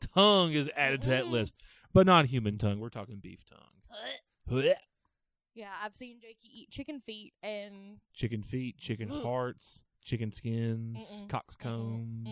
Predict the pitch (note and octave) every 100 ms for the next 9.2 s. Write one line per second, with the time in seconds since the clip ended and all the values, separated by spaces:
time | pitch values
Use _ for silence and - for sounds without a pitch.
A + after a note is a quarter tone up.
0 | B2+ G#3 G#3 _ _ _ E3+ E3 C#3+ B2
1 | F#2 - A#2 A#2 B2 B2 G#2+ C3+ A#2+ -
2 | - G2 G2 F2+ F2+ - _ _ _ -
3 | - G#2+ - C#3 C#3 - G#2 F#2 - G#2
4 | - _ _ _ _ B2+ C3+ G#3+ C#4+ -
5 | D#4 C#4+ - F#2 G#2 _ A#3 B3 A#3 E3+
6 | B2+ B3+ C#4+ D4 D4 - - _ _ G2+
7 | G#2+ A2 G#2 G#2 G#2 G2+ G2+ G#2+ B2 A#2+
8 | - - - B2+ B2+ D4 A3+ D4+ F4 F4
9 | -